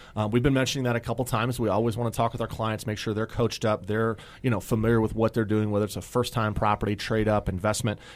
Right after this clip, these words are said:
Give us a little background on what you do, how you teach, not, not only one-on-one, but in a group setting. What do you guys do?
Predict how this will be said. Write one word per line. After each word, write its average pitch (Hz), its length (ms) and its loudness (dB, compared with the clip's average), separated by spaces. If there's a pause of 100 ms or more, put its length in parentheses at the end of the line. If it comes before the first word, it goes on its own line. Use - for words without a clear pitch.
(100)
Give 185 180 4
us 247 140 2
a 190 40 -2
little 160 180 2
background 113 440 2
on 95 100 -2
what 120 260 2
you 135 40 0
do, 113 300 2
how 110 160 -2
you 120 160 4
teach, 113 440 -2
not, 147 200 -2
not 220 140 2
only 202 160 6
one-on-one, 127 840 4
but 143 240 2
in 151 100 -2
a 151 40 -2
group 196 220 -4
setting. 78 240 -6
What 104 60 -8
do 113 80 -4
you 107 40 -8
guys 107 120 -4
do? 92 160 -8